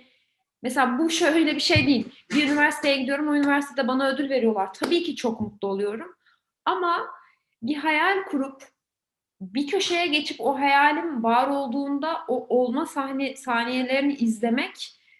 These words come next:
beni çok mutlu ediyor. En mutlu olduğum anlardan birisi ve bu, bu değişmiyor. Muhtemelen yedi gün sonra bu size bahsettiğim hayalimde klip çekiminde orada olup o klibi izlerken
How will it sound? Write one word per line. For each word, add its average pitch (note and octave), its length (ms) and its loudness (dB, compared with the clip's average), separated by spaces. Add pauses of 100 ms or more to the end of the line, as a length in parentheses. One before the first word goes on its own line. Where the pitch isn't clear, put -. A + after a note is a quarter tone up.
(180)
beni C4+ 300 2
çok C#4+ 260 -8
mutlu A3 300 -2
ediyor. F3 320 0
En A3+ 180 2
mutlu A#3 280 -2
olduğum A3 320 2
anlardan A3 540 -2
birisi B3+ 340 -8
ve D4 120 0 (380)
bu, B3+ 340 -6
bu B3+ 200 0
değişmiyor. B3+ 460 2
Muhtemelen C#4+ 680 2 (300)
yedi C4+ 300 0
gün D4+ 180 2
sonra C#4+ 540 0 (340)
bu A#3 100 -4
size C#4 340 0
bahsettiğim C#4+ 600 2
hayalimde C#4+ 800 4 (540)
klip - 380 0
çekiminde C#4+ 920 2
orada C4+ 320 2
olup C#4 240 -2
o B3+ 100 -4
klibi C4 340 -2
izlerken B3+ 760 0